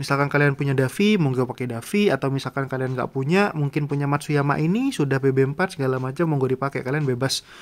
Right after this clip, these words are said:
untuk pakai siapapun sih, eh, sebenarnya ya di cup kali ini. Nah, cuman gua ada Davi udah B B empat, ya udahlah gua pakai aja. Terus juga, eh, ini ya Robson ini, Rob-, Robson ini dari minggu kemarin, jadi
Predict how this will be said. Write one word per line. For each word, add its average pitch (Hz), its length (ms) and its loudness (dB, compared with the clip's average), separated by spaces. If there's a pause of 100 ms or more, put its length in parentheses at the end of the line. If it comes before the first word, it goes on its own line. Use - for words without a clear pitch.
(240)
untuk 165 240 2
pakai 175 140 4
siapapun 170 420 4
sih, 139 160 0
eh, 135 480 -4
sebenarnya 139 640 -2
ya - 20 -6
di 127 160 -2
cup 123 240 -8
kali 123 240 -4
ini. 113 60 -8 (580)
Nah, 131 160 0
cuman 151 160 0
gua 147 160 6
ada 139 160 4
Davi 135 240 2
udah 131 80 2
B 123 160 0
B 127 160 2
empat, 156 240 2
ya 120 80 2
udahlah 139 240 0
gua 139 160 0
pakai 127 240 -2
aja. 165 400 4
Terus 147 400 0
juga, 143 560 2
eh, 135 240 0
ini 147 160 0
ya 131 160 0
Robson 131 400 -2
ini, 165 240 0 (160)
Rob-, 139 240 -2
Robson 151 320 0
ini 165 160 2
dari 143 240 4
minggu 139 240 4
kemarin, 143 480 2
jadi 156 320 4